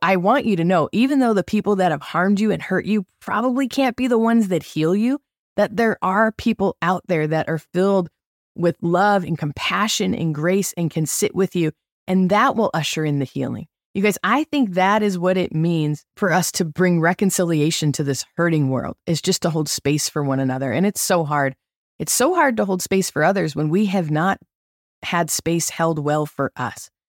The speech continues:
And so I just want you to know you're not alone. I know I say that a lot,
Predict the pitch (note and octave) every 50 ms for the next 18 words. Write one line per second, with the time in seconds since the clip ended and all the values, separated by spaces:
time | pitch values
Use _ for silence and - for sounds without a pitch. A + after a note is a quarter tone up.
0 | _ _ _ _ _ - - F#3 E3+ - G#3 F3+ E3 D#3 - _ _ _ _ -
1 | F#3 A#3+ C#4+ D4+ - C#4+ B3 - F3+ F3 E3+ E3+ D#3+ D#3+ D#3 D#3 E3 F3+ - _
2 | _ _ _ _ _ _ - F3 F#3 F3+ F3+ E3+ F#3 F#3 F3+ F3+ G3 A3 G3 C#3+
3 | C3+ - _ _ _ _ _ _ _ _ _ _ _ _ _ _ _ - F3 F#3+
4 | A#3 B3+ B3 - - A3 G#3 F#3 F3+ E3+ E3 C#3+ C3+ C3+ C#3+ F3 G3 -